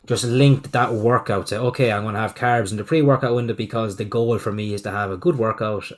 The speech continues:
and I wanna get a pump and I wanna feel good and blah, blah, blah." And I just think if you can kind of almost have that around the window itself, it just creates a good association that, again, like, this is if you're not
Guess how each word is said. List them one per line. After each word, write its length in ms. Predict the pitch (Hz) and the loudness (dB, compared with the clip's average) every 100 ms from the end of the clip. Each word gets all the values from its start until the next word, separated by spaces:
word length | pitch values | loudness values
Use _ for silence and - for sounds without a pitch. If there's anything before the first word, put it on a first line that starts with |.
| - | -10
and 420 | 98 92 90 85 | -10 -10 -12 -12
I 80 | 101 | -10
wanna 200 | 104 101 | -8 -6
get 140 | 95 90 | -8 -8
a 40 | |
pump 280 | - 123 107 | -6 -6 -4
and 80 | 98 | -6
I 20 | |
wanna 160 | 95 | -8
feel 260 | 92 131 117 | -6 -6 -4
good 220 | 110 104 | -4 -4
and 140 | 95 92 | -6 -8
blah, 160 | 95 | -8
blah, 160 | 92 90 | -8 -8
blah." 220 | 92 80 | -8 -8
And 100 | 90 | -10
I 80 | 95 | -10
just 160 | 95 - | -10 -8
think 240 | 110 98 | -8 -8
if 100 | 95 | -8
you 100 | 107 | -10
can 100 | 98 | -10
kind 160 | 107 104 | -10 -8
of 100 | 101 | -8
almost 360 | 104 98 - | -8 -8 -8
have 240 | 120 113 101 | -6 -6 -4
that 180 | 101 | -6
around 680 | 98 95 104 110 104 90 - - | -4 -4 -4 -4 -4 -6 -10 -10
the 80 | 101 | -6
window 400 | 101 107 98 95 | -4 -4 -4 -6
itself, 540 | 87 - 110 95 - | -6 -6 -6 -6 -10
it 160 | 98 - | -14 -12
just 180 | 98 | -12
creates 320 | - 104 104 107 | -8 -6 -6 -6
a 60 | |
good 160 | 101 101 | -8 -6
association 840 | - 101 95 95 98 87 92 85 | -6 -6 -6 -6 -6 -8 -10 -12
that, 160 | 87 87 | -10 -10
again, 360 | 95 113 92 87 | -6 -4 -6 -10
like, 200 | 92 104 | -10 -8
this 160 | 107 | -8
is 80 | 110 | -6
if 160 | 104 107 | -6 -6
you're 100 | 98 | -6
not 320 | 98 95 | -6 -6